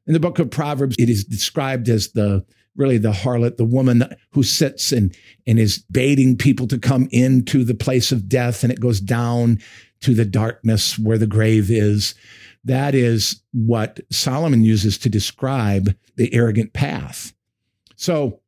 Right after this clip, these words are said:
what is worse, being an ignorant person, a foolish, ignorant person, or a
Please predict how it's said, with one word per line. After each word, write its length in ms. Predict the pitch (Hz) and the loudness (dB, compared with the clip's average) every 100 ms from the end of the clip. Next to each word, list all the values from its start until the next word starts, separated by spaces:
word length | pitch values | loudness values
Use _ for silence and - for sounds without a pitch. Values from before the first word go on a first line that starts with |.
| _ 117 | _ -2
what 200 | 196 320 | 0 0
is 140 | - | 0
worse, 440 | 107 180 - - | -2 -2 -6 -10
being 280 | - 151 208 | 0 4 6
an 160 | 113 - | 4 2
ignorant 400 | 170 180 226 214 | 0 0 0 0
person, 440 | 214 202 208 202 - | -2 0 2 2 2
a 80 | 98 | -4
foolish, 380 | 147 190 - | 0 0 0
ignorant 280 | 180 180 - | 0 0 -2
person, 320 | 180 180 185 | -2 -2 -2
or 220 | - 113 92 | -2 -2 -2
a 160 | 82 | -4